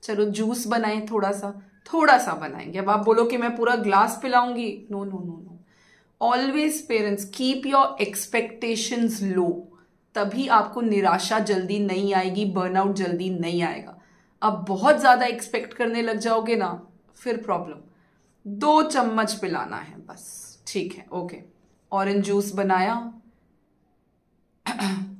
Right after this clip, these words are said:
उसमें हल्दी डाल, डाल दी थोड़ी सी, उसमें honey डाल दिया थोड़ा सा, ठीक है। अब बच्चे को पिलाना शुरू किया,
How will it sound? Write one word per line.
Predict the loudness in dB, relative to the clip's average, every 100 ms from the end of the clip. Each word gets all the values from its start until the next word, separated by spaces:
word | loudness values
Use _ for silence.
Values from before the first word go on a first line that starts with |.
| -20 _ _ _ _ _ -6
उसमें | -6 -4 -4
हल्दी | -2 -2 0 0
डाल, | 2 0
डाल | -2 -4 -4
दी | -4 -6 -12 -20 -4
थोड़ी | -2 -2
सी, | -4 -8 -12 -16 _ _ _ _ -6
उसमें | -6 -2 -2 0 -4 -8 -18 -20 _ -4 4
honey | 6 6
डाल | 2 2 0
दिया | -2 -2 -4 -6 -18 _ -2
थोड़ा | 0 0
सा, | -4 -10 -10 -20 _ _ _ _ _ -18
ठीक | -12 -10 -10
है। | -12 -10
अब | -8
बच्चे | -4 -4 -4 -4
को | -4 -6 -8 -20 _ _ _ -6
पिलाना | -2 0 -2
शुरू | -8 -12 -16
किया, | -20 -20